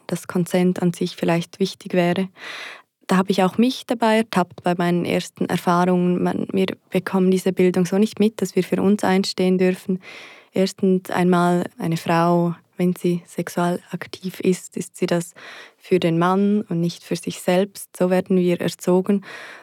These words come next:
Oder auch, ähm, dass man sagen darf, wenn einem etwas nicht gefällt oder dass wir ein Recht haben, für uns einzustehen. Das wird so nie kommuniziert. Vielleicht auch, weil Frauen... Ähm,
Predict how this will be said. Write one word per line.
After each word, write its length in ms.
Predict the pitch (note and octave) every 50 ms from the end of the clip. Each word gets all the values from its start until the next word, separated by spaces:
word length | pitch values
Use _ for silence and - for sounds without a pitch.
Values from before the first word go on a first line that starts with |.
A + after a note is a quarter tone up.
| - _ -
Oder 440 | - F3+ E3+ - F3 - - E3+ E3
auch, 320 | E3 E3 E3+ - - - - E3+
ähm, 180 | E3+ E3 E3+
dass 160 | E3+ E3+ -
man 140 | - E3+ E3
sagen 280 | - E3+ E3+ F3+ F#3 F#3
darf, 220 | F3+ E3+ E3+ - -
wenn 80 | E3
einem 120 | E3 E3 E3
etwas 260 | E3+ - - F3 -
nicht 160 | E3+ - -
gefällt 500 | - E3 - F3 F3 F#3 F#3 E3+ - -
oder 160 | - - F3 - - - _ - - - _ - - - - - _ _ _ -
dass 200 | - E3+ - -
wir 120 | F#3 F3+ F3
ein 160 | E3+ E3+ F3 F3
Recht 280 | F3 E3+ E3+ - - -
haben, 340 | F3 - F3 - E3+ E3 - - - - - - - - - - _ - G3
für 220 | - - F3+ F3
uns 140 | F3 F3 -
einzustehen. 720 | - F3 F3+ F#3 - - F#3+ - - F#3 E3+ E3+ E3+ F3 E3+
Das 200 | F3 - - -
wird 160 | E3+ - -
so 240 | - F3 F3 F3 F3
nie 200 | F3 F#3 G3+ G#3
kommuniziert. 880 | - - F#3+ G3 F#3+ F#3+ F#3+ - - F3+ E3+ D#3+ D#3+ - - - - _ - - - - - - - - - _ _
Vielleicht 300 | - - F3+ F3+ - F#3+
auch, 180 | F3 F3 -
weil 200 | F3 E3+ F3+ F#3+
Frauen... 640 | F3+ - F#3 F3 F3 F3 F3+ F#3 F#3 F#3 F#3 F#3 F#3 - - - - -
Ähm, 520 | - E3+ E3 E3+ E3+ E3+ E3+ E3+ F3 E3+